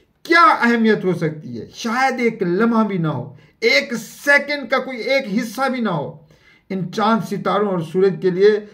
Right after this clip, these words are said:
सौ साल एक लम्हे के भी बराबर नहीं है। ये जानते भी ना होंगे कि सौ साल का भी कोई अरसा होता है।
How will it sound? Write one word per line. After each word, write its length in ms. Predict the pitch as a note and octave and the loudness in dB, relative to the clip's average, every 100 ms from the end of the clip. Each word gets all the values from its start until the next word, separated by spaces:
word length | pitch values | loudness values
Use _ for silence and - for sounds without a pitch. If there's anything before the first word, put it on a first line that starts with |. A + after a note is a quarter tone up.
| _ | _
सौ 420 | - - A#3 B3 | -20 -2 2 4
साल 360 | A#3 A3 G#3+ A3+ | 4 2 2 6
एक 540 | A#3 A3+ B3+ A#3 - - | 6 6 0 -4 -4 -4
लम्हे 400 | G3 A#3 C4+ C#4 | 2 4 4 2
के 140 | C4 | 0
भी 120 | A#3+ B3+ | -2 0
बराबर 400 | G#3+ F#3+ F3+ F3+ | 2 2 2 0
नहीं 300 | F3 E3+ D3 | -2 -4 -6
है। 200 | B2 - - | -8 -14 -10
ये 100 | A#3 | -6
जानते 440 | A#3+ B3 C#4+ C#4 E4 | 0 2 2 2 -2
भी 120 | E4 | 0
ना 120 | D#4 | 2
होंगे 340 | C4+ B3 G#3 F#3 - - - _ | 2 2 2 0 0 -12 -20 _
कि 80 | G#3 | 0
सौ 280 | G#3 A3+ A#3 | 2 4 4
साल 260 | A#3 G#3+ G#3+ | 4 2 2
का 120 | G#3+ | 0
भी 140 | G#3 | 0
कोई 180 | A3 G#3 | -2 -2
अरसा 280 | F3 D#3+ F#3 | -2 -2 -2
होता 320 | D#3+ D#3 C#3 | -2 -2 -4
है। 240 | A#2+ A#2 | -8 -8